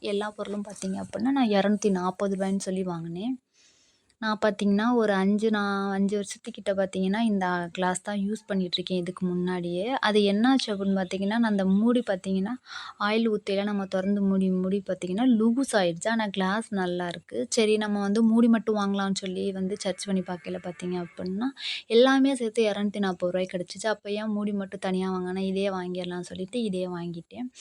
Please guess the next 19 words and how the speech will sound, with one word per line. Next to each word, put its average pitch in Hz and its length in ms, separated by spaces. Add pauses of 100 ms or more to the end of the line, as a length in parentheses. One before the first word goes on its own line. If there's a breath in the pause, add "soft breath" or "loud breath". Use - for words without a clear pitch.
(160 loud breath)
ஆனா 226 220
ரொம்ப 214 340
சூப்பரா 196 440
இருக்கும் 185 260
பார்த்துங்க. 180 300
நான் 196 160
ஏற்கனவே 185 460
யூஸ் 190 280
பண்ணி 190 180
பார்த்தனால 175 440
எனக்கு 233 240
மறுபடியும் 190 440
இதே 185 220
வேணும்னு 180 380
சொல்லி 185 240
இதையே 190 280
ஆர்டர் 175 300
பண்ணி 180 200
வாங்கிக்கிட்டேன். 170 680